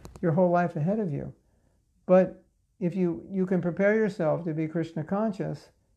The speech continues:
and go back to Godhead, why do you need a whole life ahead of you? So what are you gonna do with that life? Okay, you can serve, you can preach, that's fine.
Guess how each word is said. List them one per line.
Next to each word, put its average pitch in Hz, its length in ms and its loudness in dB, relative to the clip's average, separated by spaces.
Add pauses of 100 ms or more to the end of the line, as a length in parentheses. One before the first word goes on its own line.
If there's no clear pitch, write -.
and 151 80 -6
go 170 100 2
back 165 220 0
to 156 80 -6
Godhead, 175 460 0
why 170 260 2
do 202 80 2
you 202 60 2
need 240 200 2
a 175 80 4
whole 147 200 2
life 143 260 -4
ahead 139 220 -6
of 139 100 -8
you? 143 200 -10 (180)
So 165 80 -14
what 160 180 -2
are - 20 0
you 180 60 2
gonna 170 160 -2
do 190 160 -4
with 233 140 -4
that 113 180 -10
life? 131 140 -12 (120)
Okay, 220 400 -4 (580)
you 156 120 -4
can 156 160 -4
serve, 180 360 -2
you 156 80 -2
can 147 200 -6
preach, 196 400 -4 (480)
that's 196 200 -4
fine. 151 340 -8